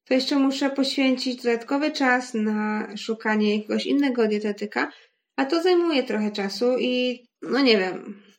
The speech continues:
chciałabym już to wszystko mieć, a tak to muszę zacząć od zera.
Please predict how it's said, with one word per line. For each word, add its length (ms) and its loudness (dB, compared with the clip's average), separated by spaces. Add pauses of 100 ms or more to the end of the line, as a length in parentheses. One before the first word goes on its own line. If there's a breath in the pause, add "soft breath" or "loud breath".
(680)
chciałabym 800 0
już 160 -4
to 120 -2
wszystko 360 -2
mieć, 300 0
a 120 -4
tak 240 -2
to 100 -2
muszę 220 -4
zacząć 360 -2
od 180 -2
zera. 480 -2